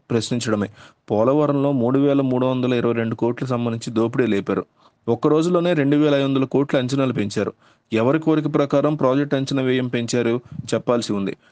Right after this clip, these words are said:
కాంట్రాక్ట్ పొందినటువంటి ఏజెన్సీ కోసమా పోలవరం హెడ్ వర్క్స్ డ్యామ్ పనులు అంచనా పెంచినప్పుడు ముఖ్యమంత్రి గాని, మంత్రి గాని మీడియా ముందుకు వచ్చి వివరణ ఇచ్చారా? పోలవరం ఇరిగేషన్ ప్రాజెక్ట్ని లిఫ్ట్ ఇరిగేషన్ స్కీమ్గా మార్చారు. పోలవరం డ్యామ్ హెడ్ రెగ్యులేటర్ దగ్గర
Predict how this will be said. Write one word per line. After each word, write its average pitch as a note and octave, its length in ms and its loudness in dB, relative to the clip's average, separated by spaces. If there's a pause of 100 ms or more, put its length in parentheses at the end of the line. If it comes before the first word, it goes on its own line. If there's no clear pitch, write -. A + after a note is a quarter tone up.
(140)
కాంట్రాక్ట్ F3 520 0
పొందినటువంటి E3 540 0
ఏజెన్సీ D3 320 0
కోసమా C#3+ 440 -2
పోలవరం D3+ 580 2
హెడ్ B2+ 220 2
వర్క్స్ C#3+ 280 0
డ్యామ్ B2 320 0
పనులు C3+ 180 0
అంచనా B2 300 -2
పెంచినప్పుడు A#2+ 680 -2 (320)
ముఖ్యమంత్రి C#3 480 0
గాని, C#3 240 0
మంత్రి C#3 340 0
గాని C#3 220 0
మీడియా B2+ 260 0
ముందుకు C3+ 260 -2
వచ్చి A2 200 -4
వివరణ A#2 240 0
ఇచ్చారా? A#2+ 400 0 (340)
పోలవరం F#3+ 460 2
ఇరిగేషన్ F3 400 -2
ప్రాజెక్ట్ని D3+ 600 -2 (300)
లిఫ్ట్ D3 240 0
ఇరిగేషన్ F3+ 520 0
స్కీమ్గా C#3+ 420 0
మార్చారు. A2 460 0 (320)
పోలవరం D3+ 440 2
డ్యామ్ B2+ 320 2
హెడ్ D3 200 2
రెగ్యులేటర్ C#3 500 0
దగ్గర A#2+ 460 0